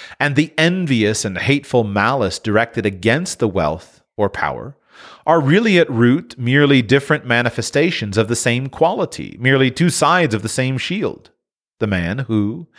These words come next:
if born to wealth and power, exploits and ruins his less fortunate brethren is at heart the same as the greedy and violent demagogue who excites those who have not property to plunder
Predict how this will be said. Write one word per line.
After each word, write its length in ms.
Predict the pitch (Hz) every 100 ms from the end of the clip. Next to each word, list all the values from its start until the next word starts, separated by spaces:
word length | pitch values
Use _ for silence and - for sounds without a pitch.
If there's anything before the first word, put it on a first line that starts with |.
| - - -
if 260 | 127 98
born 380 | 85 117 180 208
to 140 | - 131
wealth 340 | 107 90 92
and 100 | 95
power, 460 | - 53 60 - - - - -
exploits 640 | 135 139 - 135 123 139 -
and 180 | 117 104
ruins 440 | 123 113 107 151
his 180 | 117 90
less 260 | 92 110 -
fortunate 560 | - 117 - 104 101
brethren 440 | 107 127 107 87 -
is 340 | 180 196 180 -
at 240 | 135 143
heart 500 | - - 226 90 - - - -
the 120 | -
same 520 | 135 - 175 151 127 147
as 220 | 139 110
the 100 | 127
greedy 640 | 95 113 135 160 165 156
and 120 | 120
violent 640 | 98 120 131 135 120 113
demagogue 720 | 98 147 185 117 76 73 107
who 120 | - 131
excites 520 | - - 147 185 -
those 400 | 87 85 127 131
who 140 | 135
have 300 | 107 123 117
not 280 | 113 123 -
property 500 | - 139 143 117 117
to 100 | -
plunder 640 | - 156 180 113 95 123